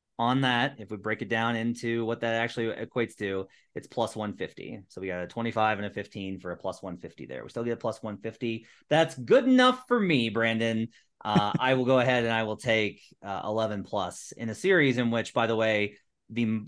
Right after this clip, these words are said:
greatest margin of error, uh, margin of victory is the Nuggets in Game Three with an eleven point win. The other two games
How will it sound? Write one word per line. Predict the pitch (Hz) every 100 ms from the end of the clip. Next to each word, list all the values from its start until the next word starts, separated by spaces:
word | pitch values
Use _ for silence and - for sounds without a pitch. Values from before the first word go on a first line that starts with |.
| 120
greatest | 107 143 143 139
margin | 135 123
of | 113 -
error, | 120 113 107
uh, | 113
margin | 113 127 127 120
of | 110
victory | 120 - 110 104 98
is | 95
the | 101
Nuggets | 107 107 110
in | 107
Game | 101 95
Three | 127 120 104
with | 95
an |
eleven | 92 95 107 104
point | 90 101 90
win. | 101 92
The | 92 92
other | 104
two | 95 101
games | 92 95 92 92 90